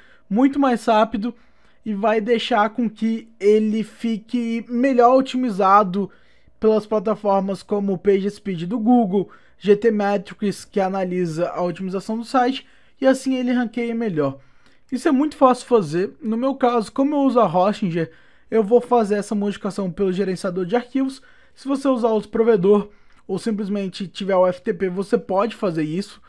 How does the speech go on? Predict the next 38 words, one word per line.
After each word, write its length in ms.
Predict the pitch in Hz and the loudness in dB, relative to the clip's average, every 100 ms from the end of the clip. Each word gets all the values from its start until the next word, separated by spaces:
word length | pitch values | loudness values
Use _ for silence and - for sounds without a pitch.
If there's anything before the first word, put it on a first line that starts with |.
| _ - - - | _ -20 -20 -10
Não 180 | 175 170 | -6 -2
vai 300 | 160 165 175 | 0 0 -2
alterar 520 | 170 170 196 180 180 | -4 -4 0 0 0
em 60 | 214 | -2
nada. 420 | 196 202 196 254 - - | -2 -2 -2 -8 -14 -8
A 80 | 196 | -2
modificação 560 | 226 240 - 220 208 | 0 0 -2 -6 -4
é 20 | 165 | -4
bem 200 | 202 247 | -4 -4
simples, 500 | - 240 247 269 - - _ _ _ | -4 -4 -4 -8 -16 -20 _ _ _
que 100 | 277 | 0
você 260 | 262 277 285 | 0 0 2
vai 180 | 269 269 | 4 4
adicionar 360 | 269 247 240 | 2 0 2
esse 260 | 285 277 294 | 0 0 -4
código 540 | - 208 208 190 180 | 2 4 4 2 -6
que 160 | - 208 | -4 -4
tá 200 | 214 190 | 0 0
aí 80 | 190 | 0
na 120 | 185 | -4
descrição, 720 | 185 - 220 214 190 208 247 | -6 -6 -8 -6 -4 -4 -4
no 160 | 185 170 | -6 -6
primeiro 400 | 180 165 165 165 | -4 -2 -2 -2
link 220 | 160 156 | -6 -8
da 100 | 175 | -8
descrição, 640 | 180 - 254 - 240 262 - - - - _ _ - | -8 -6 -8 -2 -2 -2 -8 -20 -20 -20 _ _ 0
esse 280 | 269 269 | 0 0
código 480 | - 233 233 214 240 | 0 2 2 -2 -6
dentro 480 | 190 226 226 220 240 | 2 2 2 -4 -6
do 160 | 202 233 | -6 -8
seu 440 | - 214 220 - _ _ | -2 2 2 -2 _ _
H 360 | - 220 220 226 | -2 -2 0 -4
T 180 | 226 240 | -2 0
Access, 500 | 170 151 - 139 - | 0 -2 -6 -16 -16
ponto 320 | - 202 202 | -8 -6 -4
H 160 | 214 214 | -4 -2
T 120 | 220 | -2
Access. 400 | 139 135 - | -4 -6 -18